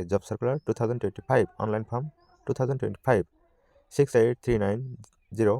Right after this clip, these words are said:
all post। Eligibility, salary, admit card, exam date and full notification। Non-Government Teachers Registration and Certification Authority, এনটিআরসি are invited to online application form for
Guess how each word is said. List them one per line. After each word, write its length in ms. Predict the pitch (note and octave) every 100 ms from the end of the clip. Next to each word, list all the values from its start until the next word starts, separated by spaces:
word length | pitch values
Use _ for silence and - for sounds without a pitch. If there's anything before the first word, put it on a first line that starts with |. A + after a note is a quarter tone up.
| -
all 100 | G#2 G2+
post। 220 | F#2+ - - _ _ _ A#2
Eligibility, 480 | B2 B2 C3 - F3 - _ _ _ _ _ _ _ _ _ -
salary, 300 | A2 B2 E3+ -
admit 200 | G#2 G#2+ -
card, 160 | A#2+ - -
exam 200 | G#2 G#2+ G2
date 140 | A#2 G#2+
and 80 | B2 -
full 160 | A2+ D#3+ _ -
notification। 520 | G2 A2+ A#2 A2 - D#2 _ _ _ _ _ _ _ _ - A#2
Non-Government 540 | C#3 B2 G#2 A#2 B2 A#2+
Teachers 280 | C3+ B2 - -
Registration 360 | G2 G#2 - A#2
and 80 | A2+ -
Certification 360 | G2+ G#2 G#2 G2+
Authority, 320 | G#2 G#2 A#2 - G#2+
এনটিআরসি 400 | - G2+ - A#2+ -
are 80 | F2 -
invited 300 | G2+ G#2+ A2+ -
to 60 | G#2+ - -
online 220 | G2 F#2+ F2+
application 380 | F#2+ G#2 C3 C#3 - _ _ _ _ _ _
form 200 | B2+ D3 E3 - _ _ _ _ _ _ _ _
for 140 | -